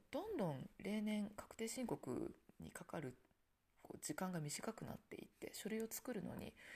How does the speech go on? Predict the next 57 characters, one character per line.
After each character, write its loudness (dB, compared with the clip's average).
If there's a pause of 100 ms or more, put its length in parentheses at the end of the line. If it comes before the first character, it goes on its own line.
(100)
去 0
年 4
多 0
分 2
二 2
十 4
分 2
ぐ 4
ら 6
い 6
で 6
書 0
類 2
を 0
作 0
っ 0
て -6 (920)
送 -4
っ 0 (160)
た -4
ん、 -4 (240)
最 0
短 -2
だ -2
っ -10
た -6
ん -10
で -10
す -6
け -10
ど -12
も、 -12 (100)
今 -12
年 -2
は 0
四 -2
時 4
間 4
か -4
か -2
り -2
ま -10
し -2
た。 -10 (720)
な 2
ん 2
で 4
四 6
時 4
間 2
も 2
か -6
か 4
っ 2
た -2
か -2
っ -2